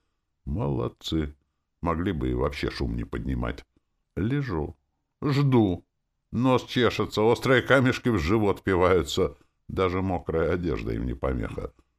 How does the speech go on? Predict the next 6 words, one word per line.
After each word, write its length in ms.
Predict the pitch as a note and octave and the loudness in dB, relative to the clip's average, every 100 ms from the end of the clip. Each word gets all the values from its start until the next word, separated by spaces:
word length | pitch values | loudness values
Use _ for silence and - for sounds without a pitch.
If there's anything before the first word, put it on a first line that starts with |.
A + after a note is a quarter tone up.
| _ _ | _ _
Совсем 540 | - G2 - - E2+ E2 | -12 -8 -8 -6 -4 -2
замерзать 640 | A2 A2 A#2 G2+ C#2+ - | 0 0 0 0 0 -2
начал. 440 | A#1 B1 - G1+ _ _ _ _ - | -6 -6 -8 -10 _ _ _ _ -6
И 100 | C3+ | -4
гоблины 640 | C#3 A2 D2+ B1+ C2+ B1+ | -2 0 0 0 -2 -2
выжидают. 840 | A#1+ A#1+ B1 C2+ A1+ A1 G#1 G1+ | -4 -4 -4 -4 -4 -4 -4 -8